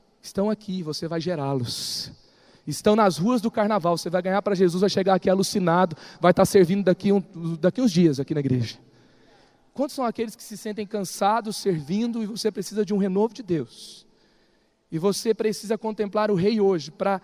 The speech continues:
renovar as suas forças. Você tem essa perspectiva que precisa de mais voluntários servindo com você. Queria que você se colocasse em pé agora, eu quero orar por você. Fique em pé no seu lugar. Amém.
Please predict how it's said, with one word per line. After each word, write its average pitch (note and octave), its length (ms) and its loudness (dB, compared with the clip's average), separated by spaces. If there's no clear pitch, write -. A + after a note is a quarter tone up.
renovar G3 480 0
as G#3+ 120 -6
suas A3 220 -4
forças. - 760 -4
Você A#3 500 4
tem A#3+ 480 -2
essa G3 200 -6
perspectiva A3+ 600 -8
que - 80 -18
precisa A3+ 340 -8
de G#3 80 -6
mais A3 280 0
voluntários G#3+ 520 -2
servindo G#3 320 -8
com A3 140 -10
você. E3 500 -4
Queria G#3 160 -6
que G3 60 -10
você G3+ 160 -4
se - 80 -14
colocasse G3 420 -4
em G#3 60 -4
pé F3+ 180 0
agora, D#3+ 240 0
eu C#3+ 60 -2
quero F3 160 2
orar E3+ 160 0
por F3 100 -4
você. C#3+ 460 -2
Fique - 180 -10
em G3+ 40 -2
pé F#3 120 0
no E3 40 -4
seu E3 160 -6
lugar. C3+ 400 -2
Amém. B2+ 460 -8